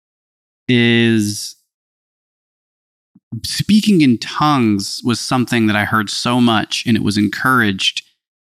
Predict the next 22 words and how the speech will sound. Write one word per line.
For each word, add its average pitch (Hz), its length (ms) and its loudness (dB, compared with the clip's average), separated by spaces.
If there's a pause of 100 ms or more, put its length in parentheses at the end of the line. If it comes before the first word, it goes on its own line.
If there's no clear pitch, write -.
But 123 120 0
even 190 200 2
at 151 80 -2
such - 520 -4
a 170 80 4
young 131 380 2
age, 120 340 0
no 113 120 2
matter 110 220 0
how 151 360 -2
deep 127 380 2
I 120 100 0
was 110 260 0
in, 107 220 2
no 101 80 -2
matter 98 180 -2
how 127 540 0
manipulated 104 680 2
or - 80 -2
brainwashed 107 500 0
I 95 100 0
was, 98 480 -2